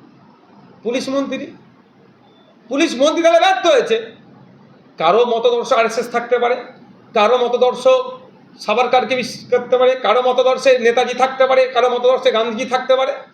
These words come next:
কিন্তু এখানে পুলিশ কোড অনুযায়ী আপনাকে চলতে হবে। সেই পুলিশ কোড অনুযায়ী চলছে কি চলছে না দেখার দায়িত্বটা কার দিয়েছি আমরা জনগণ ভোটের মাধ্যমে?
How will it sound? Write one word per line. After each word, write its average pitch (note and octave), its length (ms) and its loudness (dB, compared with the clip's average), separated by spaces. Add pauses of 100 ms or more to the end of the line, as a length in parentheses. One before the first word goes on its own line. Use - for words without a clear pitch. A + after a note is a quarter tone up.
(320)
কিন্তু F4 320 0
এখানে D#4+ 320 2 (280)
পুলিশ D4+ 360 -2
কোড D4+ 220 2
অনুযায়ী D4+ 280 0
আপনাকে G3+ 400 -2
চলতে C#3 260 -2
হবে। A#2+ 180 -4 (500)
সেই G#3+ 140 2
পুলিশ C4+ 380 -2
কোড C#4+ 160 -6
অনুযায়ী D#4+ 340 -2
চলছে D4 400 0
কি D#4+ 200 -2
চলছে D4 300 -2
না E4 160 0
দেখার G#3+ 320 -2
দায়িত্বটা A3+ 400 -2
কার C#4+ 480 0
দিয়েছি D4+ 260 -4
আমরা D4 260 0
জনগণ C4+ 600 -2
ভোটের A#3+ 240 0
মাধ্যমে? B3+ 360 -2